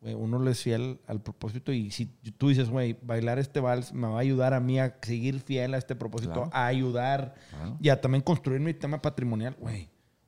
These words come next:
Speaker 1: súper
Speaker 2: Es
Speaker 1: válido.
Speaker 2: válido.
Speaker 1: ¿Sí? Y ahí hay un tema en donde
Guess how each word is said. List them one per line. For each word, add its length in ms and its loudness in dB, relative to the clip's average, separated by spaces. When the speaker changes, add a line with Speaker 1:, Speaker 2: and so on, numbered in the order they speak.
Speaker 1:
súper 360 0
Speaker 2:
Es 40 -2
Speaker 1:
válido. 340 8
Speaker 2:
válido. 360 0
Speaker 1:
¿Sí? 340 -2
Y 100 0
ahí 120 4
hay 120 4
un 120 0
tema 220 0
en 60 0
donde 340 2